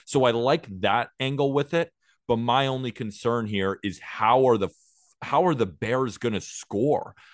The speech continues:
I, the way I peg this game is I think it's going to be pretty close. Like, I, I wouldn't, I probably wouldn't go forty-niners with the points, but I'm a little afraid to go with the Bears because I don't know how they're going to get their touchdowns. You have Darnell Mooney, who's a good wide receiver there too,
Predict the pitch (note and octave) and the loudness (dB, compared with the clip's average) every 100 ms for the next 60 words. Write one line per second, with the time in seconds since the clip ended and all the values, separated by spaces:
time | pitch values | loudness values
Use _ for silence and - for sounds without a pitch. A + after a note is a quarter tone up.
0 | - - B2 F3 F3+ - _ B2+ A#2+ C#3+ | -12 -2 2 2 0 -4 _ -4 0 2
1 | D#3 C#3+ D3 C#3 A2 G#2 - G2+ G#2 G#2+ | 2 2 -2 -6 -6 -8 -8 -4 -2 -2
2 | F#2+ D2 A2+ G#2+ A#2+ A#2 A#2 A#2 A2+ A2 | -4 -2 -2 -2 -6 -6 -6 -6 -4 -6
3 | - A#2 A2+ - A#2 G2 - F#2+ F2+ G2 | -6 -6 -4 -2 0 -2 -4 -6 -2 0
4 | G#2+ - G#2 A#2 A#2 A#2+ A#2+ A2+ - _ | 0 0 0 0 0 0 0 -4 -10 _
5 | _ - A2 - C3+ C#3+ C#3+ C#3+ B2 B2+ | _ -8 -6 -2 0 0 0 -2 0 -4
6 | A2 F#2+ G#2+ B2 - B2+ C3+ C3 A#2+ C3+ | -4 -2 -2 -2 -4 -4 -2 -2 -4 -4
7 | C3+ C3+ C3+ A#2+ C#3 D3+ D#3+ - - _ | -6 -10 -12 -4 -2 -2 -4 -14 -18 _
8 | - _ - A2+ B2 B2 A#2+ B2+ C#3 C#3 | -20 _ 0 2 4 4 4 4 6 4
9 | A#2+ - B2 A2+ G2 G#2+ G2 F2 G2+ C3+ | 2 2 2 2 0 0 0 -2 0 2
10 | F2+ F2+ F#2+ - _ _ _ _ A2 - | 0 -4 -10 -16 _ _ _ _ -6 0
11 | B2+ G#2+ A2 A#2+ A#2 G2+ G#2+ A2 A2+ A2 | 2 4 2 2 2 0 2 2 2 0
12 | G2+ G#2+ G#2 F#2+ G2 G2+ - F2+ - A2+ | -2 -4 -4 -4 -6 -6 -6 -6 -2 -2
13 | - D#2+ E2+ G#2+ F#2 A#2+ B2+ A#2 A2+ B2 | -2 -10 -6 -4 0 2 2 2 2 0
14 | A#2+ G2 G2 F2+ G2 F#2 F#2 F2+ F2+ G2 | 0 -2 -4 -4 -4 -2 -2 -2 -6 -6
15 | F2+ F2+ E2+ - C#3+ F2+ | -4 -4 -2 2 2 2